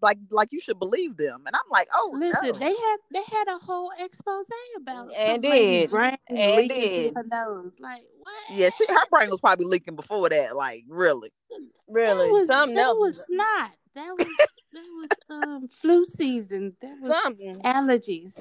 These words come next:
Speaker 1: Oh.
Speaker 3: Something. Listen, something, something. It was not, okay, so it was not the most comfortable thing I've ever had done. So I said, "But you can't really ask me, 'cause I done had some terrible tests, some terrible procedures."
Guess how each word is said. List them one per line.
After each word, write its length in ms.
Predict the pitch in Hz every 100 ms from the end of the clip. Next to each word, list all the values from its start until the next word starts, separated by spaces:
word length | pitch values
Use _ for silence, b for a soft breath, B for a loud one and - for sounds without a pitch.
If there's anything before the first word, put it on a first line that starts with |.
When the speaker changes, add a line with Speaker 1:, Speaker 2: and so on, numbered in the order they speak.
| -
Speaker 1:
Oh. 60 |
Speaker 3:
Something. 420 | 196 262 208 202 226
Listen, 360 | 226 202 202 -
something, 480 | 247 254 208 185 180
something. 400 | 233 208 180 -
It 180 | 285 494
was 160 | 539 392
not, 280 | 302 277 262 240
okay, 340 | 269 202 170 _ _
so 300 | _ 294 277
it 40 | 285
was 140 | 277
not 260 | 320 381 294
the 80 | 285
most 280 | 277 277
comfortable 480 | - 254 254 240 247
thing 400 | 247 240 233 220
I've 120 | 190 -
ever 240 | 196 208
had 300 | 214 208 202
done. 400 | 208 202 202 208 208 _
So 640 | _ - 202 190 185 180 - _ _ -
I 80 | 240
said, 140 | 247
"But 140 | 233
you 60 | 240
can't 280 | 330 320 269
really 260 | 294 269 -
ask 340 | 247 285 311 -
me, 380 | 311 311 311 320
'cause 180 | - 269 -
I 120 | 320
done 100 | 370
had 240 | 262 214 202
some 140 | 185
terrible 840 | 180 254 254 254 262 254 247 247 240 _ _ _ _ _ _ _
tests, 460 | 277 269 254 _
some 160 | 202 190
terrible 720 | - 254 254 247 240 247 240 220
procedures." 1040 | 196 - 254 254 226 254 240 233 240